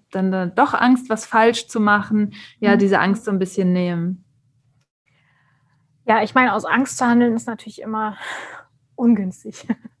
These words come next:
Speaker 2: Also im, im ersten Moment würde ich erstmal sagen,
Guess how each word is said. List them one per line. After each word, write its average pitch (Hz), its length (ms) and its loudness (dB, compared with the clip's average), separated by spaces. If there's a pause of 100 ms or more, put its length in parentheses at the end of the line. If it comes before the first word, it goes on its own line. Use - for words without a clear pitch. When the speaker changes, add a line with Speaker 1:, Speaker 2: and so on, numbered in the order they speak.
(500)
Speaker 2:
Also 226 320 -2 (800)
im, 220 260 -6
im 220 300 -6
ersten 233 340 -4
Moment 226 360 -4
würde 214 120 -8
ich 214 180 -10
erstmal 214 460 -10
sagen, 214 460 -6